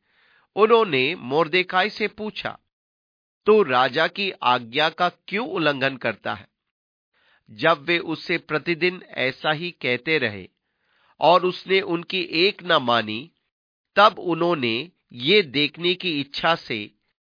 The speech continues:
कि मोर्देकाई की ये बात चलेगी कि नहीं, हामान को बता दिया। उसने तो उसको बता दिया कि मैं यहूदी हूं। जब हामान ने देखा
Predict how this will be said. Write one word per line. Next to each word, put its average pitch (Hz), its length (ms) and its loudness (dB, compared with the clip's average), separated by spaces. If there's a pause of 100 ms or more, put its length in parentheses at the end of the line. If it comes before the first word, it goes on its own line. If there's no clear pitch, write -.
(320)
कि 196 140 2
मोर्देकाई 170 760 0
की 190 180 -8
ये 180 120 0
बात 127 480 0
चलेगी 139 500 -4
कि 160 160 -10
नहीं, 120 420 -6 (440)
हामान 143 580 0
को 160 180 -6
बता 120 380 -2
दिया। 110 280 -12 (1080)
उसने 226 420 0
तो 240 260 -2
उसको 185 560 -8
बता 139 400 0
दिया 117 420 -4 (460)
कि 160 140 -2
मैं 127 380 0
यहूदी 123 560 -6
हूं। 107 160 -14 (1080)
जब 120 200 -4
हामान 135 520 2
ने 170 160 -2
देखा 127 640 -6